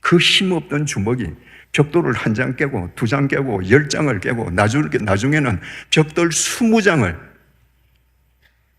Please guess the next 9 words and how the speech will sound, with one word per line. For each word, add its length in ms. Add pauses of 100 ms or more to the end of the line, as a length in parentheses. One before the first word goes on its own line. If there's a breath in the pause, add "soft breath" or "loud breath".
(580)
두부처럼 640
깨트리는 720 (760)
국가대표 680
선수가 520
되는 260
겁니다. 380 (1500 loud breath)
만약에 400
그 220
어린아이가 840